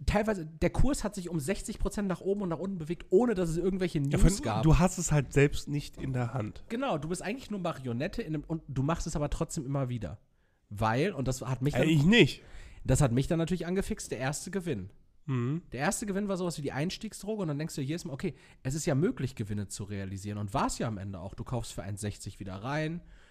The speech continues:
Speaker 1: der Kurs geht bis auf eins fünfundneunzig hoch. Du hättest theoretisch, hätte ich da einfach neunzig Euro wieder plus mitnehmen können und meine Ge-
Speaker 2: Mhm.
Speaker 1: äh, meine Verluste austarieren.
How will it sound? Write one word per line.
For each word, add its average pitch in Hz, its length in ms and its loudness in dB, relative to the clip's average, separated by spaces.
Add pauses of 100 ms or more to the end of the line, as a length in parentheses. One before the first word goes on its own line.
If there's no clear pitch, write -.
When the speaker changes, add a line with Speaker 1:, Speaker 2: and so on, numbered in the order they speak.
(180)
Speaker 1:
der 110 120 0
Kurs - 240 2
geht 110 100 -2
bis 107 140 -2
auf 107 100 -8
eins 107 260 -6
fünfundneunzig 104 560 -4
hoch. 165 200 -2
Du 117 80 -2
hättest - 240 -6
theoretisch, 127 480 -2 (340)
hätte 139 160 -2
ich - 80 -6
da 135 100 -2
einfach 135 320 -4 (300)
neunzig 139 460 0
Euro 127 240 0
wieder 110 140 -2
plus - 340 6
mitnehmen 98 340 -6
können 123 220 -2
und 110 60 -2
meine 110 180 -2
Ge- 131 80 0
Speaker 2:
Mhm. 139 240 0
Speaker 1:
äh, 117 40 -4
meine 110 180 -2
Verluste 113 600 -4
austarieren. 104 640 -6